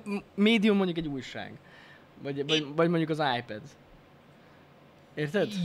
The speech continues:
Speaker 2: Ja, hogy a formája maga.
Speaker 1: A formája, igen. De
Speaker 2: Nem
Speaker 1: nem,
Speaker 2: tudom.
Speaker 1: én nem tudom, lehet, lehet, hogy az én agyamban van rosszul ez a szó.
Speaker 2: Nem tudom.
Speaker 1: Vagy a tévé. Igen.
Speaker 2: Mert én meg úgy tudtam, tudod, hogy, hogy mint online médium, vagy mint, mint, mint mondjuk
Speaker 1: Ja, hogy
Speaker 2: egy
Speaker 1: mint egy
Speaker 2: index,
Speaker 1: ilyen,
Speaker 2: tudod,
Speaker 1: ja,
Speaker 2: az nem
Speaker 1: értem,
Speaker 2: egy
Speaker 1: értem.
Speaker 2: újság,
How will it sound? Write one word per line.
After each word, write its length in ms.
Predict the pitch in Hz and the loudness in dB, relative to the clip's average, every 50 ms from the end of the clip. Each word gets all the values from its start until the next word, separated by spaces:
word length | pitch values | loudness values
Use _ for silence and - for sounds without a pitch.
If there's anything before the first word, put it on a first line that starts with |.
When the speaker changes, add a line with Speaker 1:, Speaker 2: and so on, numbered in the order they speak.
| 165 | 4
Speaker 2:
Ja, 100 | 170 202 | 4 4
hogy 140 | 196 185 190 214 | 4 4 4 4
a 60 | 180 | 2
formája 540 | - - 269 254 202 185 170 135 120 120 117 | 4 4 4 4 4 4 2 2 0 0 -2
maga. 160 | 113 110 110 | -4 -2 -4
Speaker 1:
A 40 | - | -2
formája, 720 | - - 302 233 180 - 135 127 117 113 123 127 127 147 | 0 2 2 4 4 2 0 -2 -4 -4 -4 -6 -4 -6
igen. 320 | 156 131 131 120 123 156 - - | -6 -6 -6 -8 -10 -12 -14 -4
De 140 | - 165 175 | 2 4 6
Speaker 2:
Nem 100 | 185 214 | 6 6
Speaker 1:
nem, 80 | 247 | 4
Speaker 2:
tudom. 180 | - - 147 - | 2 2 2 4
Speaker 1:
én 60 | 262 | 4
nem 200 | 320 294 240 202 | 6 4 4 4
tudom, 200 | 170 214 220 247 | 4 4 6 6
lehet, 260 | 247 240 208 185 160 - - | 6 6 4 4 0 -4 0
lehet, 280 | 175 202 226 220 196 - | 4 4 6 6 6 4
hogy 80 | 180 160 | 4 4
az 120 | 156 160 | 4 4
én 260 | 170 165 160 156 160 - | 4 4 2 2 0 0
agyamban 440 | - 160 160 151 143 156 151 151 147 | 0 2 4 4 2 2 2 2 2
van 80 | 151 156 | 2 0
rosszul 220 | 160 151 - 165 147 | 0 0 -2 -2 -2
ez 60 | 143 | -2
a 40 | 139 | -4
szó. 300 | - - 156 151 156 165 - - - - - - | -6 -4 -4 -4 -4 -6 -10 -16 -20 -20 -8 -2
Speaker 2:
Nem 280 | 208 196 240 233 185 | 2 2 4 4 2
tudom. 340 | 139 120 120 123 117 113 123 | 0 -2 -4 -6 -6 -4 0
Speaker 1:
Vagy 120 | 143 151 | 2 4
a 40 | 147 139 | 4 4
tévé. 640 | - 226 226 220 220 208 190 185 185 180 175 185 180 - - | 4 4 6 6 6 6 6 4 4 2 2 -2 -4 -8 -10
Igen. 180 | - 147 120 | -8 -6 -2
Speaker 2:
Mert 140 | 120 202 208 | 2 2 4
én 60 | 226 | 4
meg 120 | 226 233 214 | 2 2 2
úgy 160 | 233 247 226 | 2 2 2
tudtam, 360 | - 214 - - - 175 160 | 2 0 -2 0 0 0 2
tudod, 280 | 151 185 170 156 156 151 | 2 2 2 2 2 2
hogy, 240 | 151 151 156 156 - | 2 0 -2 -2 -2
hogy 140 | - 151 156 | -2 -2 -2
mint 180 | 160 165 151 170 | 0 -2 -2 0
online 340 | 175 175 170 156 143 135 131 127 135 | 0 2 2 2 2 0 0 -2 -6
médium, 560 | 143 147 151 147 160 160 160 156 143 139 - - - - - - - - - - - - - | -6 -6 -6 -6 -6 -6 -4 -4 -6 -6 -8 -12 -20 -20 -20 -20 -20 -20 -20 -20 -20 -14 -4
vagy 140 | 143 143 143 135 120 135 | -2 -2 -2 -2 -4 -6
mint, 180 | 156 151 135 - - | -6 -6 -6 -6 -6
mint, 320 | 147 147 143 139 143 135 | -4 -4 -4 -4 -4 -4
mint 120 | 139 143 147 | -4 -4 -4
mondjuk 300 | 143 135 139 131 - - - - - - | -2 -4 -4 -6 -10 -12 -16 -18 -8 -2
Speaker 1:
Ja, 140 | 175 175 190 | 2 4 4
hogy 120 | 202 202 | 6 6
Speaker 2:
egy 40 | 202 | 6
Speaker 1:
mint 180 | 214 208 165 160 | 4 4 4 6
egy 60 | 202 | 4
Speaker 2:
index, 160 | 196 190 190 202 | 4 4 4 4
Speaker 1:
ilyen, 180 | 196 190 180 | 4 4 4
Speaker 2:
tudod, 180 | - 165 165 160 | 4 4 4 6
Speaker 1:
ja, 120 | 185 214 214 | 6 6 6
Speaker 2:
az 160 | 226 240 233 | 6 6 6
nem 180 | 226 190 175 | 6 6 6
Speaker 1:
értem, 160 | 170 165 156 160 | 6 4 4 4
Speaker 2:
egy 60 | 165 | 2
Speaker 1:
értem. 120 | 151 139 175 | 2 2 2
Speaker 2:
újság, 460 | 180 151 131 123 233 226 226 220 - | 2 2 2 0 0 -2 -2 -6 -8